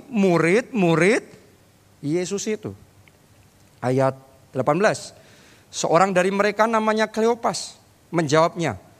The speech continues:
"Adakah engkau satu-satunya orang asing di Yerusalem yang tidak tahu apa yang terjadi di situ pada hari-hari belakangan ini?" Jadi Kleopas ini bicara sama Tuhan Yesus,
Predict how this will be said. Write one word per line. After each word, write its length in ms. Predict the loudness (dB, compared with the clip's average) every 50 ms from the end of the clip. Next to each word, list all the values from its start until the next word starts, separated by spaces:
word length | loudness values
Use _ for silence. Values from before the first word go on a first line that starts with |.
| _ _ _ _ _ _ _ _ _ _
"Adakah 400 | -4 -2 0 0 2 0 0 -2
engkau 480 | -2 -4 -2 0 2 2 2 2 0 -2
satu-satunya 720 | -2 -2 -2 -2 -2 -2 -2 -2 -2 -2 -2 -2 0 0
orang 160 | 0 0 0
asing 400 | 0 -2 -2 -2 -2 -6 -4 -4
di 160 | -2 0 0 0
Yerusalem 720 | 0 0 0 2 2 2 2 2 0 -2 -4 -10 -14 -20 _ -20 _ _ _ _ _ _ _ _ _ _ _ _ _ 2
yang 160 | 2 2 2 2 -2
tidak 380 | 0 0 0 2 2 0 0 0
tahu 240 | 0 2 2 2 0
apa 240 | -2 0 2 2
yang 400 | 2 2 2 0 -2 -4 -8 -10 -10 -4
terjadi 640 | -2 0 0 0 -2 0 2 4 4 2 0 -2 -4
di 80 | -2
situ 480 | -2 -2 -2 -2 -2 -2 -2 -2 -2 -4 -8 -12 -20 -20 _ _ _ _ _ _ _ _ _ _ 0
pada 300 | 0 2 4 2 2 0
hari-hari 920 | 0 -2 2 2 4 4 4 4 2 0 -2 0 0 2 2 2 0 0
belakangan 540 | 0 2 2 2 2 2 0 0 0 -2 -2
ini?" 180 | -4 -4 -6 -8 -12 -18 -20 _ _ _ _ _ _ _ _ _ _ _ _ _ _ _
Jadi 480 | -2 0 0 2 2 0 0 -2 -8 -8
Kleopas 540 | -2 0 2 2 2 0 0 -4 -4 -2 -2
ini 400 | -2 0 0 -2 -2 -4 -6 -10 -16 _ _ _ _ _ _ _ -4
bicara 480 | -2 -2 -2 0 0 0 2 2 2 2
sama 320 | 0 2 0 0 0 0 -2
Tuhan 300 | 0 0 0 0 0 0
Yesus, 500 | -2 -4 -4 -4 -6 -8 -8 -8 -12